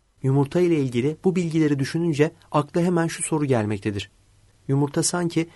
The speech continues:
spermle karşılaşacağını bilmektedir. Bu nasıl olabilir? Bunun da tek cevabı yumurtanın sperme uygun olacak şekilde her ikisini de birbirine uygun kıldığına göre her ikisini de kontrol eden bir yaratıcı tarafından yaratıldığıdır. Doğumun olağanüstü oluşu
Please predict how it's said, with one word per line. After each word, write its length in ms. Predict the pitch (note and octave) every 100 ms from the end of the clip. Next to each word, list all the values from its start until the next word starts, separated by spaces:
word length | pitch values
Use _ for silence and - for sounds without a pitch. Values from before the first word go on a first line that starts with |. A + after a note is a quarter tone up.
| -
spermle 500 | - - E3+ F3+ F3
karşılaşacağını 840 | E3 D3+ - D3+ C#3+ C#3+ C#3+ E3+
bilmektedir. 580 | D3 C3+ B2 B2+ G#2 - _ _ _ _
Bu 140 | C#3+ E3
nasıl 260 | F3 -
olabilir? 420 | C3+ A2+ G2+ G2 - _ _ _ _ - -
Bunun 240 | D3+ G3
da 100 | F#3
tek 200 | F3 F#3+
cevabı 480 | - D3 B2 A#2 E3+ - - D3+
yumurtanın 420 | D#3 D3+ D#3 F3
sperme 420 | - D3+ D3+ F3
uygun 300 | D3+ D3+ E3
olacak 380 | E3+ D#3 F3+ F3
şekilde 460 | D3 C3 A2+ C#3 - - _ _
her 180 | - E3
ikisini 400 | E3+ - D#3+ E3
de 120 | D#3+
birbirine 360 | C#3+ C#3+ D3 E3
uygun 380 | D3 C#3+ E3 F3
kıldığına 380 | E3 D3+ E3
göre 300 | D#3+ B2 C#3+ - _ _
her 160 | D#3
ikisini 360 | E3+ E3+ - D#3+
de 100 | D#3
kontrol 420 | D3+ C#3+ C3 E3
eden 320 | D#3 D3 D3+
bir 80 | D3+
yaratıcı 460 | D3 C#3 C3+ C#3+ D#3
tarafından 480 | D3+ C#3+ C#3+ C#3+ C3+
yaratıldığıdır. 800 | A#2+ A2 - A2 G#2+ G#2 F#2+ - _ _ _ _ _ B2
Doğumun 380 | C3+ C3 D3+ E3+
olağanüstü 540 | C3+ C#3+ F#3 F3 - C3+
oluşu 460 | A#2 G#2+ - E3+